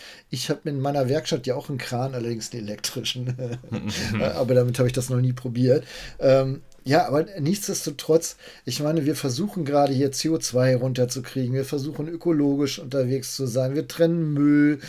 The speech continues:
Speaker 1: wir, wir, wir versuchen weniger Strom, äh, zu nutzen und so weiter und so fort. Und dann kommt dir, äh, so ein Typ mit einem Dachzelt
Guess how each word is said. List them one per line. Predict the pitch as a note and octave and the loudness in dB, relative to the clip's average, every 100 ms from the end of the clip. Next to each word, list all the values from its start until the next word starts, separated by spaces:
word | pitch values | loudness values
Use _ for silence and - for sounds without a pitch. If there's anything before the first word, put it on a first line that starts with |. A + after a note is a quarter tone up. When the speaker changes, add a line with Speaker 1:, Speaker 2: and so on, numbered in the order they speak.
| - - - | -16 -16 -8
Speaker 1:
wir, | F#3 G3+ | -6 -4
wir, | G3+ D#3 | -6 0
wir | F3 | -2
versuchen | C#3 E3+ D3+ E3+ E3 | 2 0 0 -2 2
weniger | E3 D#3 D#3+ | 2 4 4
Strom, | D#3+ - - D#3 D#3+ D#3+ D#3+ | 4 0 -2 4 4 4 0
äh, | E3+ D3+ D3+ | 0 0 0
zu | - D#3+ | -2 -2
nutzen | C#3+ D3+ - D#3+ D#3 | -2 -2 -4 -4 -6
und | D#3+ E3+ | -6 -6
so | - E3+ | -4 0
weiter | D#3 D3 D3 | 0 0 -4
und | C3+ | -6
so | C3 | -8
fort. | B2+ E3 E3 D3+ - - - - | -6 0 2 2 -2 -12 -20 -6
Und | C#3 | -2
dann | D#3 | -2
kommt | B2+ E3 G#3 G#3 | 0 2 2 2
dir, | F#3 F3+ F3+ | 2 2 0
äh, | F3 | -2
so | D3+ D#3+ | -2 -4
ein | D#3+ | -4
Typ | - A3+ A#3 | -2 -2 -2
mit | F#3 F#3 | -4 -4
einem | D3 B2 | -4 -2
Dachzelt | E3 G3+ - - - F#3+ E3 - | 0 0 -6 -6 0 2 2 -2